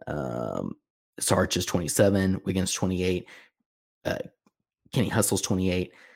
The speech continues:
J R E's twenty-one, and most importantly, Tre Mann's twenty. So this does kind of lead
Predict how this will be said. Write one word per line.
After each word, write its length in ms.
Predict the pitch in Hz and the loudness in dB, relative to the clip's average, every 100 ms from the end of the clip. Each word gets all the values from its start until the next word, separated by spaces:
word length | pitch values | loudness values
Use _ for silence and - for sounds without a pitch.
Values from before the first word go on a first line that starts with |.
| _ _ | _ _
J 140 | - 92 | 0 2
R 120 | 87 | 4
E's 200 | 107 104 | 2 2
twenty-one, 680 | 123 101 95 92 95 98 - _ _ _ - _ _ _ _ | 2 2 2 2 0 -2 -6 _ _ _ -20 _ _ _ _
and 180 | 123 104 | 0 2
most 200 | 110 110 | 2 2
importantly, 360 | 104 98 - - | 0 -2 -4 -2
Tre 220 | - 95 | 0 0
Mann's 320 | 98 98 - | 0 -2 -4
twenty. 520 | - - - - - - _ _ _ _ _ _ _ _ _ _ _ _ _ - - | -6 -6 -6 -6 -10 -14 _ _ _ _ _ _ _ _ _ _ _ _ _ -20 -8
So 180 | - 117 | -4 -4
this 220 | 117 - | -4 0
does 300 | - 113 110 | 2 2 2
kind 160 | - | -4
of 80 | 85 | -4
lead 160 | - - | -8 -14